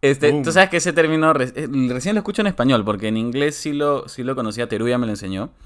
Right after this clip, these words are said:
Speaker 1: Eh, él me decía, "Es que, es que tú eres un grower y no, no un shower", me decía. Porque grower es los que les crece y shower son los que ya las tienen grande, entonces les aparece ya más grande, a pesar de que cuando les, cuando, cuando se les erecta, se les queda casi igual,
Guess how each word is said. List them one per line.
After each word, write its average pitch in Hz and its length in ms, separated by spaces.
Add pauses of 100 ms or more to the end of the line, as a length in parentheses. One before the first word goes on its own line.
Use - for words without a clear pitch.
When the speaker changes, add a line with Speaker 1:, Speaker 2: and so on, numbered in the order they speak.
(460)
Speaker 1:
Eh, 98 420
él 123 140
me 131 100
decía, 113 460 (220)
"Es 127 100
que, - 360 (340)
es 127 120
que 143 140
tú 139 120
eres 160 140
un 160 140
grower 117 560 (360)
y 110 120
no, 117 220
no 123 160
un 127 120
shower", 107 500
me 92 160
decía. 92 400 (400)
Porque 101 240
grower 127 380
es 113 120
los - 160
que - 100
les 92 140
crece 135 560
y 101 140
shower 104 300
son 101 120
los 101 100
que 87 140
ya 92 100
las 101 140
tienen 98 240
grande, 98 280
entonces 92 260
les 90 180
aparece 95 460
ya 95 120
más 95 220
grande, 98 340
a 110 80
pesar 95 280
de 92 120
que 95 160
cuando 92 220
les, 90 160 (220)
cuando, 90 440
cuando 92 220
se 90 140
les 90 140
erecta, 98 480 (260)
se - 160
les 85 140
queda 95 220
casi - 260
igual, 90 280